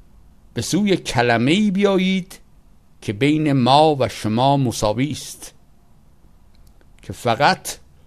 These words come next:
خدا را بندگی بکنیم و در این کار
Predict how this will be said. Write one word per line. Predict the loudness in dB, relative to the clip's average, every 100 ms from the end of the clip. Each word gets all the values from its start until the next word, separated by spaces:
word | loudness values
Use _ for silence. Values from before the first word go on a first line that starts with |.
| -20
خدا | -10 -6 0 4 4
را | 4 4
بندگی | 2 -2 -2 -4 -6
بکنیم | -8 -8 -8 -6 -6 -8 -12 -16 -20 -20 -20 -20 -20 -20 -20 -20 -8
و | -4
در | -2
این | -2 -2
کار | 4 6 6 2